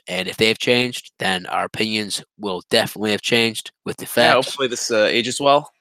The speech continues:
Speaker 1: Hopefully it ages well. Well, hopefully it doesn't, because ho-, I hope it just fucking, it, it, the coronavirus stops in its tracks, 'cause we, 'cause we're talking about it as
Speaker 2: Oh,
Speaker 1: if
Speaker 2: right, yeah.
Speaker 1: Well, I hope, yeah, you,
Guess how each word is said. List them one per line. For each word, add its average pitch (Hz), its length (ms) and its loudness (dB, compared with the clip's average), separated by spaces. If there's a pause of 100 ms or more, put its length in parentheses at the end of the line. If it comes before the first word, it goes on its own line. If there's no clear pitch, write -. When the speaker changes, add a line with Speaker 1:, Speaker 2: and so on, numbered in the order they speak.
(200)
Speaker 1:
Hopefully 170 380 6
it 143 120 4
ages 120 260 4
well. 123 540 4
Well, 156 240 6
hopefully 208 340 4
it 190 40 6
doesn't, 151 360 4
because 135 240 0
ho-, 143 220 -2
I 131 100 0
hope - 260 -6
it - 80 -8
just - 200 -10
fucking, 104 420 -6 (380)
it, 90 120 -12 (140)
it, 87 220 -10
the 101 80 -10
coronavirus 123 380 0
stops - 640 0
in 95 80 -10
its - 80 -10
tracks, - 480 -10 (160)
'cause 95 120 -10
we, 104 120 -12
'cause - 260 -18
we're 120 100 -10
talking 110 340 -2
about 92 280 0
it 87 140 -10 (160)
as 87 560 -8 (400)
Speaker 2:
Oh, 127 240 6
Speaker 1:
if 117 80 0
Speaker 2:
right, 98 260 0 (100)
yeah. 95 180 -8 (180)
Speaker 1:
Well, 208 220 10
I 175 80 8
hope, 160 180 2
yeah, 139 160 4
you, 131 260 -6